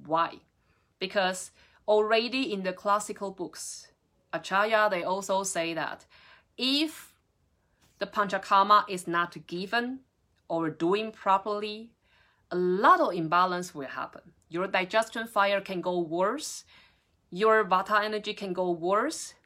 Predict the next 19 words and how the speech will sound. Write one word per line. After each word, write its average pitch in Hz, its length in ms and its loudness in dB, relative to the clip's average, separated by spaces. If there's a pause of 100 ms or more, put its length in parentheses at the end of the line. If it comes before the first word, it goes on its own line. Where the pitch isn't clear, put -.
more 220 280 2
blockage 208 580 -2
could 175 200 -6
happen, 240 600 -2 (360)
your 214 220 0
mind 208 420 4
can 185 160 -4
be 180 140 -2
more 185 300 0
imbalanced, 180 800 0 (400)
will, 190 160 -4
might 185 340 2
be 190 200 -4
restless 240 840 -2 (320)
or 190 220 2
more 190 380 0
fatigue. 196 600 -8 (420)
So 254 340 2
that 240 320 4